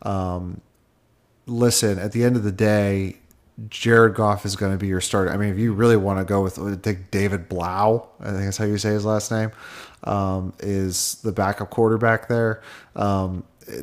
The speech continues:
David Blau's not gonna give you any better chance than Jared Goff is. Now, we, we have an understanding that it is highly likely that Detroit's gonna draft a quarterback, but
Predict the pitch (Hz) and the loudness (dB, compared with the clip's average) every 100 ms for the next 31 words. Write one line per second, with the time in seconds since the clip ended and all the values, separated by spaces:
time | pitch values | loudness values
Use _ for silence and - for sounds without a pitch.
0 | 104 131 120 113 110 104 101 101 98 101 | 0 2 4 4 4 2 0 0 -2 0
1 | 98 98 95 90 98 90 - 98 98 90 | 0 2 0 0 0 0 -2 -2 -4 -2
2 | 95 82 95 92 90 87 85 - 98 101 | -2 -2 -2 -2 -2 -6 -4 -6 -2 0
3 | 113 82 113 110 110 117 113 110 101 95 | 0 -2 -2 0 4 4 4 2 0 -2
4 | - 107 104 95 90 95 - - - - | 0 0 2 0 -4 -6 -12 -20 -20 -20
5 | - 104 98 - 107 104 92 95 - - | -2 0 0 -2 0 0 0 -6 -16 -20
6 | - - - - - - 135 165 123 104 | -20 -20 -20 -14 -10 0 4 6 4 4
7 | 101 123 151 - 95 95 92 - - - | 0 0 -2 -2 -4 -2 -6 -12 -20 -20
8 | _ 107 107 104 98 - _ _ 117 110 | _ -2 0 2 0 -4 _ _ -6 -6
9 | - 117 117 120 101 98 104 98 - - | 2 2 2 0 0 2 2 2 -4 -2
10 | 113 110 101 98 95 92 110 110 98 92 | 0 0 0 0 -2 -4 -4 -2 0 -2